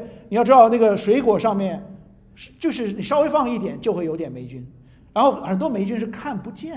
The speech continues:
的。所以你，我们的悔改应当是怎么样的？我们不是犯了大罪的时候悔改而已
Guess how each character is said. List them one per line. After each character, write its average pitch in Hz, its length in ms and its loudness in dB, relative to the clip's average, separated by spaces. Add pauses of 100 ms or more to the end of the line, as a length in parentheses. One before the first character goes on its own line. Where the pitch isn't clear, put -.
(120)
的。 - 120 -20 (840)
所 320 160 2
以 311 40 4
你， 247 100 0
我 202 140 4
们 240 80 -4
的 262 60 4
悔 233 200 0
改 202 100 0
应 180 160 -6
当 185 120 -4
是 175 100 -8
怎 143 100 -12
么 113 80 -16
样 123 160 -16
的？ 120 220 -18
我 180 80 -4
们 208 80 -2
不 294 100 -2
是 269 120 2
犯 254 260 0
了 196 80 0
大 214 240 2
罪 214 120 -2
的 185 120 0
时 175 120 -6
候 160 220 -4
悔 156 160 -10
改 156 120 -10
而 131 240 -12
已 127 80 -16